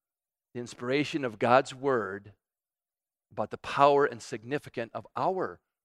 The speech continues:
words. <sighs>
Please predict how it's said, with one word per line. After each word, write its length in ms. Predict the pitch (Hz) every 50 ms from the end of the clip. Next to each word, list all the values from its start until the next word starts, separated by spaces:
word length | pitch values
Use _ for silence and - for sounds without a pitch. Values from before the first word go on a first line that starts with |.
| _ _ -
words. 600 | 123 113 107 95 - - _ - - - - _ _ _ _ _ _ _ _ _ _ _ _ _ _ _ _ _ _ _ _ _ _ _ _ _ _ _ _ _ _ _ _ _ _ _ _ _ _ _ _ _ _ _ _ _ _ _ _ _ _ _ _ _ _ _ _ _ _ _ _ _ _ _
<sighs> 60 | -